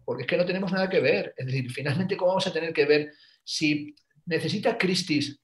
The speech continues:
Christie's, Sotheby's, eh, todas las subastas necesitan del mundo académico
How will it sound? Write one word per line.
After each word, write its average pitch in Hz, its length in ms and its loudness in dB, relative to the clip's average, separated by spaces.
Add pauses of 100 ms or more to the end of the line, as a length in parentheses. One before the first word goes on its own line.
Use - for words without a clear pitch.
(180)
Christie's, 185 580 -4
Sotheby's, 151 600 2 (480)
eh, 127 720 2 (100)
todas 165 260 6
las 156 140 2
subastas 139 680 -2 (220)
necesitan 151 920 -2
del 151 200 4
mundo 156 220 4
académico 143 880 -2